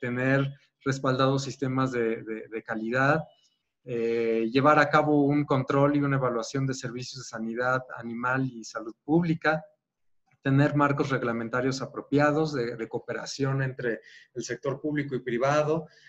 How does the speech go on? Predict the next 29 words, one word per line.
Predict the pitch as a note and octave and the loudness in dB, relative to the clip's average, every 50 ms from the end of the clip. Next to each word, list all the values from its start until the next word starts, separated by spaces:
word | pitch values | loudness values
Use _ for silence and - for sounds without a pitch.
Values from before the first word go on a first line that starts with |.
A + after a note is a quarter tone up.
| - _ _ | -20 _ _
e | - C3 | -2 0
incluso, | C#3 C#3 D3+ G#3 A#3 A3+ - F#3+ D#3 | 0 2 2 2 2 2 2 2 2
bueno, | D#3+ D#3+ D#3 C#3+ C#3 | 2 2 2 0 -2
pues, | D3 C3 A2+ - - - - | -2 -4 -4 -4 -6 -10 -6
eh, | B2+ A#2+ A#2 A#2+ - | -4 -4 -4 -4 -2
tener | C#3 C3 C3 C3+ C#3 D3 D3+ D#3+ D#3+ - - | -2 0 2 4 4 4 2 2 -2 -2 0
ya | C#3 C#3 C#3 C#3+ C#3+ | 2 4 4 4 2
protocolos | D3+ D3+ D3+ C#3 C3+ C#3+ C3+ C3 C#3 C#3 | -2 -4 -4 -4 -4 -2 0 0 2 2
de | C#3+ C#3 | 0 0
comunicación | C#3 C3 B2 A#2 A#2 G#2+ - B2 A2 - - C3+ C3+ C3+ | -2 -4 -6 -6 -8 -8 -6 -6 -6 -6 -4 -4 -2 -2
entre | C3+ C#3 C#3 B2+ | -2 -4 -6 -8
los | A#2 A#2 - - | -8 -10 -12 -14
sistemas | - - - B2+ B2 B2+ C3+ C3 | -18 -14 -10 -8 -6 -4 -2 -2
de | C#3 C#3 | -2 -2
vigilancia | A#2+ A2+ - B2+ A#2+ A#2+ A#2+ A#2 - - C3+ | -2 -4 -8 -10 -10 -10 -10 -10 -8 -6 -4
de | C3 B2 A2+ G#2+ G#2 | -2 -2 -2 -4 -4
salud | - - A#2+ A2 A2+ B2 B2 B2+ | -8 -8 -10 -8 -8 -8 -6 -6
human-, | C#3 C3+ A#2 A2+ A2+ A2+ A#2 A#2 A#2+ C3+ C#3 | -4 -4 -4 -4 -6 -8 -10 -14 -16 -18 -16
humana | C3 A#2+ A#2 A#2+ A#2+ A#2+ A#2+ A#2+ | -14 -10 -8 -6 -6 -4 -6 -6
y | A#2 A2+ A2 | -4 -4 -6
animal. | G#2 G#2+ A2+ A#2+ C#3 F3 F#3 F3+ - - _ _ _ _ _ _ _ _ _ - _ _ _ - | -6 -6 -4 -2 0 0 0 0 -4 -10 _ _ _ _ _ _ _ _ _ -20 _ _ _ -4
Entonces, | C#3+ C3+ C3+ E3 E3 E3+ E3 E3 F#3 E3 F3 - | -2 0 4 6 6 6 6 4 2 0 0 0
si, | D#3 C#3+ C#3+ E3 E3 | 2 2 2 2 0
si | - - D3+ | -2 0 2
logro | D3+ E3 E3+ E3 F3 F3 E3+ | 4 6 6 6 6 4 4
contestar | E3 D3 C3+ C#3 C3+ - D#3 D3+ | 2 0 0 0 -2 0 0 2
a | D3+ D3 | 2 4
la | D3 C#3+ C#3+ | 2 2 2
pregunta, | D#3 D3+ D3 D3 E3+ E3+ D#3 D3 - D#3 D3+ D3+ | 2 2 2 2 2 2 2 2 2 0 0 0